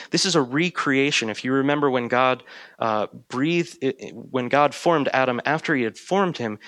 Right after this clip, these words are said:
he then breathed into Adam. And God again is saying that this new creation, this new covenant is going to take place,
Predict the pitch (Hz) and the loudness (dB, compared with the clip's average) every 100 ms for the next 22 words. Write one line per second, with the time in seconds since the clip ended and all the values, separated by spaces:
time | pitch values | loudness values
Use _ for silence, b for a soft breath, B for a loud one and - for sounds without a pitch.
0 | B - 123 127 113 - 117 135 170 151 | B -6 -2 -2 -2 -8 -4 0 0 0
1 | - - - 120 113 - 113 120 110 - | -4 -12 -8 -6 -6 -6 -4 -4 -6 -14
2 | _ B B B 123 127 147 139 147 151 | _ B B B -2 2 2 2 0 2
3 | 127 - 135 120 117 - B - 113 123 | 0 0 0 0 -4 -10 B -6 -2 -2
4 | - 127 156 220 - 123 107 104 - 110 | -2 0 0 0 0 -2 -2 0 -2 -2
5 | 107 - 127 196 220 - 104 101 107 165 | -6 -6 -2 -2 -2 -2 -2 -4 -8 -10
6 | B B B 120 - 127 131 117 123 110 | B B B -4 0 2 2 0 -2 -2
7 | - 117 113 | -2 0 -2